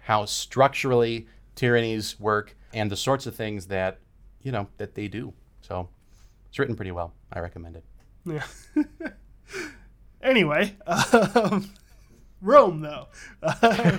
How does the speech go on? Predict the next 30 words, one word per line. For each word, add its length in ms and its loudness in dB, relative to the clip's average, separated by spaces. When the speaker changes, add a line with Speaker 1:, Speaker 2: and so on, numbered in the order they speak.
Speaker 2:
we're 100 0
gonna 160 -4
be 80 -2
talking 200 -2
about 220 -4
Rome. 400 -4
This, 420 2
this 220 -2
particular 440 -6
time, 420 -4
we're 160 -10
gonna 140 -10
be 80 -8
looking 340 -10
at 380 -10
the 260 -10
way 480 -10
the 220 -16
Romans 600 -10
structured 680 -4
and 440 -14
conducted 500 -6
their 120 -12
voting. 600 -2
Uh, 120 -12
we 120 -6
alluded 420 -4
to 80 -2
this 220 -6
previously, 880 -10